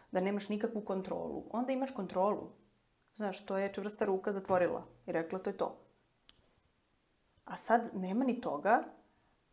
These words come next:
a ti čuješ, bilo je ovo ovamo, bilo je ovo tamo, nema ovoga. I to ti stvara, em, strah, možda i realni strah, jel, u tom momentu,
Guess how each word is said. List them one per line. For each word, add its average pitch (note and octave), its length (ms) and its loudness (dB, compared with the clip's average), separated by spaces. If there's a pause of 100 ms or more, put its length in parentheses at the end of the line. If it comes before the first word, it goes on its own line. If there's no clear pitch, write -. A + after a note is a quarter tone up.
(200)
a G3 140 -2
ti G#3 220 -4
čuješ, - 480 -2
bilo A3+ 420 2
je E3+ 60 8
ovo E3+ 240 8
ovamo, D#3 300 2
bilo F3 220 2
je D#3+ 60 4
ovo E3 120 0
tamo, D#3 400 -4
nema F#3 340 2
ovoga. D#3+ 560 0 (320)
I B3+ 360 0 (120)
to A3 160 2
ti A3+ 140 -6
stvara, G#3 600 6
em, E3+ 560 -2 (380)
strah, F3+ 460 4 (720)
možda E3+ 480 -6
i F3 40 2
realni E3+ 360 2
strah, A#3 460 10
jel, E3 160 -2
u - 440 -14
tom F#3+ 160 2
momentu, A#3+ 520 2